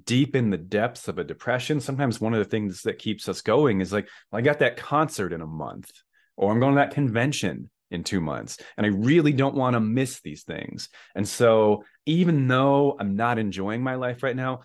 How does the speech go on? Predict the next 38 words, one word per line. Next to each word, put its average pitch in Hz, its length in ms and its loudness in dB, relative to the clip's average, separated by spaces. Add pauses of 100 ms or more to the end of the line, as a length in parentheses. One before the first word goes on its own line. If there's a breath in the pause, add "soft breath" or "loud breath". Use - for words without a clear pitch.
(180 soft breath)
I'm 165 80 -6
gonna 202 80 0
stick 170 260 -4
around 160 240 0
a 127 60 -2
bit 113 240 -4
longer 78 440 -8 (280)
'cause 117 120 -8
I 120 60 2
wanna 127 240 2
make 147 180 0
sure 131 180 0
I 113 80 4
get 98 280 -2
this 85 180 -8
experience. 80 520 -6
I 95 60 -8
think 131 260 -2
this 104 320 0
experience, 87 560 -4
even 107 220 -2
in 113 100 2
the 92 80 0
midst 85 460 -6
of 78 100 -6
this 87 160 -6
darkness 85 500 -2
I'm 110 160 0
in, 113 220 0 (280 loud breath)
I 104 40 -4
think 151 180 2
that 123 300 2
day, 104 320 2
that 101 360 -2
week, 107 360 -8
that 98 200 -2
moment, 98 380 -6
whatever, 92 460 -4